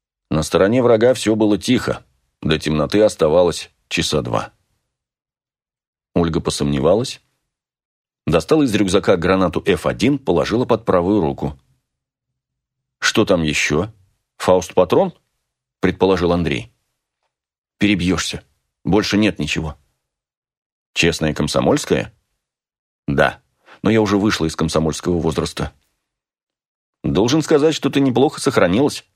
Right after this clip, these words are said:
Шутка вышла какой-то неуклюжей. Ольга вздохнула и сказала: «Могла бы сохраниться гораздо лучше». Он не стал настаивать на комментариях, сама расскажет, если захочет.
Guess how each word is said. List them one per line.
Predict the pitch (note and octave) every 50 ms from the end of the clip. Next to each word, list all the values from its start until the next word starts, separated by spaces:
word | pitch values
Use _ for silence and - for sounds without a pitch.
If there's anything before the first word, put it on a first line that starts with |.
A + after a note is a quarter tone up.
| _ _ _ _ _ _ _ _ _ _ _ _ _ _ _ _ _
Шутка | - - A2 G2 - G2+
вышла | F#2 G#2+ - - G2+
какой-то | - - F2+ - F#2+ F2 - D#2+ D#2+ - _ _ _ -
неуклюжей. | E2 F#2+ A2+ A2+ G#2+ G#2 - G#2+ F#2 D2 - - G#1 - - _ _ _ _ _ _ _ _ _ _ _ _ _ _ _ _ _ _ _ _ _ _ _ _ _ _ _ _ _ _ _ _ -
Ольга | - D#2+ F2+ F2+ F2 F2+
вздохнула | D#2+ D#2 F#2+ F#2 - - A2 G#2+ G2+ F2+
и |
сказала: | D#2+ - - E2+ D#2+ D#2 C#2+ C2 B1+ B1+ - - _ _ _ _ _ _ _ _ _ _ _ _ _ _ _ _ _ _ _ _ _ _ _ _ _ _ _ _ _ _ _ -
«Могла | - F2+ F#2 A2+ A#2
бы | G#2
сохраниться | G2 - G2+ - A2 G2+ G#2 G#2+ F2+ - F#2 E2
гораздо | F#2 F#2 F2+ F2+ C#2+ C#2+ E2+ F2+
лучше». | F2+ E2+ D#2 - - - - - _ _ _ _ _ _ _ _ _ _ _ _ _ _ _ _ _ _ _ _ _ _ _ _ _ _ _ _ _ _ _ _ _ _ _ _
Он | - E2+ F2+ G#2
не | A2
стал | - - D3 C#3+ C3
настаивать | A#2+ A2+ - - A#2 A2 G#2 F2+
на | - F#2
комментариях, | E2 F#2+ F2 E2+ D#2+ D#2 - G#2+ G#2+ G2 F2+ D#2 - - - _
сама | - - - - B2 C3
расскажет, | A#2 G#2 - - G2 F#2 D2+ - -
если | D#2 D#2 - D#2 C#2+
захочет. | C2 B1 - - - - - - - -